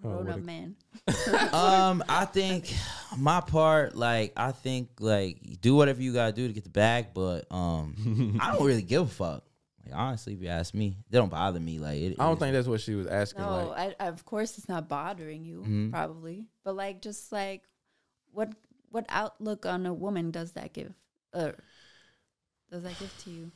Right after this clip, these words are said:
Speaker 1: Let me see how I'm gonna approach this answer. Um, I mean, when I see that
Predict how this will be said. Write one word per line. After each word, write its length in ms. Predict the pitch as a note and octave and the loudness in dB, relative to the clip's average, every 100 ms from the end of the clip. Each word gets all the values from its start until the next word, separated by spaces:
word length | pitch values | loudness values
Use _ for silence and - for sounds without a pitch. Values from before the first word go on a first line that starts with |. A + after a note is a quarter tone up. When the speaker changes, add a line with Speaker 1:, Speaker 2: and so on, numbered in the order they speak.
| _ _ _ _ _ - | _ _ _ _ _ -18
Speaker 1:
Let 100 | A2+ | -14
me 100 | G2+ G#2 | -12 -14
see 400 | - - F2 G2+ | -20 -18 -16 -14
how 280 | - - - | -14 -14 -14
I'm 100 | - | -14
gonna 240 | E2+ D2+ | -16 -16
approach 460 | - - - F#2+ - | -18 -18 -16 -16 -18
this 220 | - - - - | -18 -18 -18 -18
answer. 640 | D#2+ D#2+ - - - G2+ - | -16 -16 -16 -14 -14 -14 -10
Um, 760 | A2+ C#3+ D3+ D3+ D3+ D3+ D3+ D3 - _ _ _ _ _ - | -2 2 4 4 4 2 -2 -4 -12 _ _ _ _ _ -4
I 40 | |
mean, 180 | G3+ G3+ | 0 2
when 120 | F#3+ G3+ | 2 2
I 100 | B3 | 2
see 300 | - G3+ F#3+ | 0 0 4
that 360 | G3 G3 - | 6 4 2